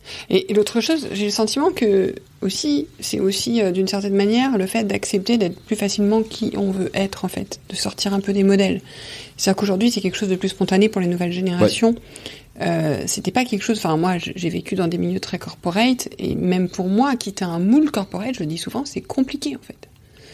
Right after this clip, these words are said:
Speaker 1: On nous a donné des codes, et voilà. Et donc, en fait,
Speaker 2: On a
Speaker 1: c'est,
Speaker 2: été
Speaker 1: c'est,
Speaker 2: éduqués
Speaker 1: c'est,
Speaker 2: différemment.
Speaker 1: voilà, ces leaders que je vois évoluer, en fait, je les vois vraiment prendre leur place.
Speaker 2: Ouais.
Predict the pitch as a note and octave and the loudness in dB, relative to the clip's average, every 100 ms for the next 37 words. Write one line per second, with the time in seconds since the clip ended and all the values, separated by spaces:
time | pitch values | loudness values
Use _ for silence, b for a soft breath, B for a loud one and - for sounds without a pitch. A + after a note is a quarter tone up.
0 | B B B - F#3 F#3 E3+ E3+ E3+ F3+ | B B B -4 -2 -2 0 0 0 0
1 | G#3+ C#4+ C#4+ - - F#3+ E3 - - G3 | 4 4 4 0 -10 -10 -10 -8 -4 -2
2 | A#3 A3+ C#4+ C#4+ - - B B A2 B2 | 0 -2 -2 -4 -8 -16 B B 2 4
3 | C3+ C3+ B2 C#3+ D3 C3 C3 C#3 A3 A#3 | 6 4 2 2 2 2 2 2 4 4
4 | G3+ G3 G#3+ A#3+ D4 D4 D4 A#3 A3+ A3+ | 2 0 2 4 4 2 0 -2 0 0
5 | A3 A3 B3 D#4 B3 C4+ A#3+ A3 G#3+ G#3+ | 0 0 0 0 -2 -2 -2 0 2 2
6 | G3+ G#3+ A#3 C#4 D4 C4 - A#3+ A#3 G#3+ | 2 0 2 2 2 -2 -2 2 4 2
7 | G#3+ B3 A#3+ - - - - | 0 -2 -2 -6 -12 -14 -8